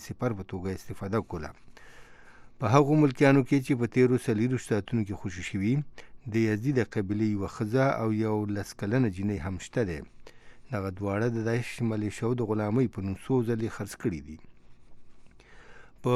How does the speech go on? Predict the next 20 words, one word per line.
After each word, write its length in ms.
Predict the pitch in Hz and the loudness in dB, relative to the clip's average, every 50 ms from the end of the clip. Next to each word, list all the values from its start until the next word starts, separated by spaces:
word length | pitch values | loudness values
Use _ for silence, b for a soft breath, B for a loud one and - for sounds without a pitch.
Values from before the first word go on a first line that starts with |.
| 123 120 - - | 4 4 4 4
سوریه 280 | 131 131 147 175 175 165 | 6 8 10 10 10 10
کې 80 | - 175 151 | 8 6 6
د 60 | 160 151 147 | 6 6 6
ډیموکراتیک 460 | 147 143 127 120 127 123 117 127 107 - | 6 6 6 6 4 4 4 2 -2 -2
قواو 300 | - 120 123 123 127 123 - | 2 6 6 6 6 6 4
قومندان 400 | 127 123 117 110 107 117 113 107 104 | 4 4 4 4 4 4 4 4 4
ویلي 240 | 107 110 110 110 117 127 | 4 4 2 2 2 2
دي، 60 | 135 123 113 | 0 0 0
دوی 140 | 113 117 104 - | 0 0 0 -2
کوشش 240 | - 104 - - - 123 - | -4 -6 -6 -6 -6 -4 -2
کوي 140 | - 131 123 | 0 -2 0
چې 100 | - - 113 | 0 -2 -2
د 40 | 98 101 | -2 -2
رقه 240 | 95 - - 107 104 95 95 | -2 -2 -2 -2 -2 -2 -4
د 20 | 92 - - | -6 -6 -2
ښار 200 | - 117 113 107 117 113 | 0 0 2 2 2 2
نه 80 | 120 117 | 2 0
د 60 | 113 98 | 0 0
ملکیانو 480 | 101 95 - - - 110 107 107 104 95 | -2 -4 -4 -4 -4 -2 0 0 -2 -2
د 80 | 92 | -2